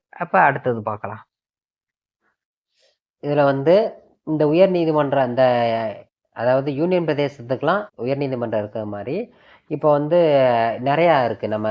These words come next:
வந்து மொத்தம் இருபத்தஞ்சு உயர்நீதிமன்றம் இருக்கு. இப்ப கல்கத்தா உயர்நீதிமன்றம் வந்து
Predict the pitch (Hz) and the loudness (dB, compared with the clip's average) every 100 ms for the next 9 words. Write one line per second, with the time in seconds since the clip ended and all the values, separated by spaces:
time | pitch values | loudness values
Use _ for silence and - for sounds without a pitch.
0 | 107 113 131 143 - 143 120 123 147 135 | -2 -4 -4 -6 -2 0 0 -2 -4 -6
1 | 117 113 127 131 127 113 104 98 101 90 | -6 -4 -2 -2 -4 -6 -6 -6 -6 -6
2 | - 92 _ _ - 110 127 139 165 180 | -12 -16 _ _ -12 -6 -2 -2 0 2
3 | 190 165 143 139 123 120 117 117 113 110 | 4 2 0 -2 -4 -6 -6 -4 -4 -4
4 | 110 147 | -4 -2